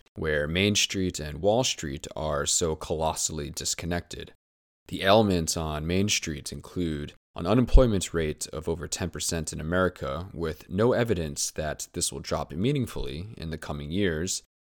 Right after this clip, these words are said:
rising bankruptcies, zombie companies on I V drips of Fed liquidity,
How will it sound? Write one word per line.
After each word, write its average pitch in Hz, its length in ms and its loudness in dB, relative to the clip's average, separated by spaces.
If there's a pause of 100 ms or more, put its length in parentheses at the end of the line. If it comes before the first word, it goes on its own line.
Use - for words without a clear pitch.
rising 87 480 2
bankruptcies, 82 880 -2 (360)
zombie 104 440 2
companies 87 720 -2
on 78 360 -6
I 82 220 0
V 82 240 -4
drips - 460 -2
of 76 200 -6
Fed 80 320 -2
liquidity, 78 680 0